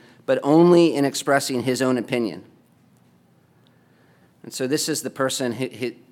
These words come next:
the conversation's not really about figuring out what's going on. It's just, like, a chance for me to, to share how much I know. And, uh, there are some people who,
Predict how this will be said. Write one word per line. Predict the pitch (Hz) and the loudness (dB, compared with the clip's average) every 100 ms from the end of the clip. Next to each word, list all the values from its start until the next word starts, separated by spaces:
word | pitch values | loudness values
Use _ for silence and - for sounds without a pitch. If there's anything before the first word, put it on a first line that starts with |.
| _ | _
the | 117 | -8
conversation's | 160 156 147 135 127 120 113 | -4 -4 -4 -6 -6 -8 -4
not | 139 113 | -4 -2
really | 123 120 117 | -4 -4 -4
about | 107 107 107 - | -2 -2 -2 -4
figuring | 147 120 113 | -8 -6 -4
out | 110 101 | -4 -6
what's | 107 113 - | -6 -8 -8
going | 110 104 101 | -10 -8 -8
on. | 98 92 107 _ _ | -10 -10 -14 _ _
It's | 117 110 | -18 -14
just, | 131 113 120 | -12 -10 -6
like, | 110 - - | -6 -6 -14
a | |
chance | - - 127 117 | -12 -6 -6 -8
for | - 117 | -10 -8
me | 117 113 | -6 -6
to, | 101 113 | -8 -10
to | - - 117 | -14 -12 -8
share | - 131 120 107 | -4 -2 -2 -2
how | 107 117 | 0 0
much | 110 110 110 | -2 -6 -8
I | 104 | -6
know. | 104 101 92 _ _ _ _ _ _ _ _ _ _ _ | -8 -8 -14 _ _ _ _ _ _ _ _ _ _ _
And, | 139 147 | -2 0
uh, | 139 135 131 | 0 0 2
there | 156 175 | 4 4
are | 170 | 4
some | 156 294 302 | 2 -4 -6
people | - 120 123 123 92 - 113 | -6 -8 -4 -4 -6 -12 -2
who, | 143 143 143 139 131 | 2 4 4 2 -2